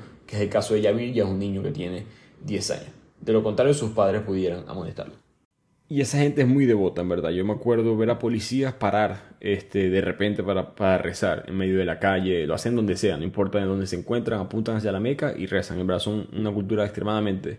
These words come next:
eh, devota. El tercer pilar es el asaque. El asaque es la limosna que se le da a todo, en teoría, a todo buen musulmán, a los pobres. Eh, ya eso, eso está establecido en el Corán. Y según la doctrina islámica,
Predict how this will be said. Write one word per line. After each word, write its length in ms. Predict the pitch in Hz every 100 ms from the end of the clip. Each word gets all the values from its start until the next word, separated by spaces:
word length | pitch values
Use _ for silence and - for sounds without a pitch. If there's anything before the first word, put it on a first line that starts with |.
| - - - _ -
eh, 240 | 90 80
devota. 360 | 80 87 67 80
El 160 | - 123
tercer 320 | 123 117 160
pilar 280 | 170 165 151
es 100 | 139
el 80 | 110
asaque. 460 | 95 85 71 -
El 80 | 90
asaque 300 | 95 117 131
es 40 |
la 80 | 123
limosna 460 | 117 107 90 85 98 - - -
que 100 | -
se 120 | 104
le 60 | 98
da 120 | 95
a 80 | 95
todo, 380 | 101 101 - - 110 107 - -
en 140 | 104
teoría, 220 | 101 113
a 60 | 117
todo 160 | 117
buen 200 | 110 110
musulmán, 460 | 110 107 107 113 120
a 40 |
los 140 | 101 92
pobres. 460 | - 113 76 104 - - - _
Eh, 260 | - 95 90
ya 100 | 92
eso, 200 | 92 98 -
eso 200 | 101 98
está 80 |
establecido 640 | 104 107 95 - 104 95 -
en 120 | 98
el 100 | 90
Corán. 360 | - 87 55 -
Y 60 | -
según 240 | 98 101
la 80 | 98
doctrina 560 | 95 85 98 110 135 156
islámica, 560 | 151 120 113 127 147